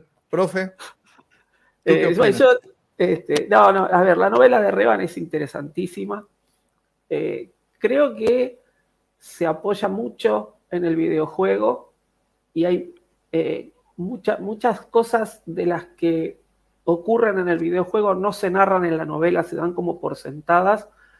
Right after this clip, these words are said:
Speaker 2: Entonces, si hay alguien que no jugó el videojuego, creo que, eh, la novela hay muchas cosas que no le van a terminar de cerrar. Eh, lo bueno es que ahora,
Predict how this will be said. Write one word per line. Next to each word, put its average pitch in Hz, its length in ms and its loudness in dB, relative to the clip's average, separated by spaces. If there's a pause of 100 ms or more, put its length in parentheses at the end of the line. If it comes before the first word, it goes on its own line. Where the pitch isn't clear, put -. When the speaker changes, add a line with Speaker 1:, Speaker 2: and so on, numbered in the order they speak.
(120)
Speaker 2:
Entonces, 202 220 -2
si 208 80 0
hay 202 100 2
alguien 214 300 2
que 175 120 -4
no 202 140 -2
jugó 202 580 -2
el 170 140 0
videojuego, 175 800 -2
creo 180 240 -6
que, 175 340 -4 (640)
eh, - 480 -6
la 160 160 -4
novela 180 360 2
hay 190 80 2
muchas 185 280 -4
cosas 190 240 -8
que - 100 -12
no 170 80 -2
le 170 100 2
van 180 140 0
a 170 140 -4
terminar 165 560 -6
de 165 160 -10
cerrar. 156 560 -4 (520)
Eh, 160 280 -6
lo 180 160 6
bueno 240 240 4
es - 100 0
que 190 120 0
ahora, 196 500 2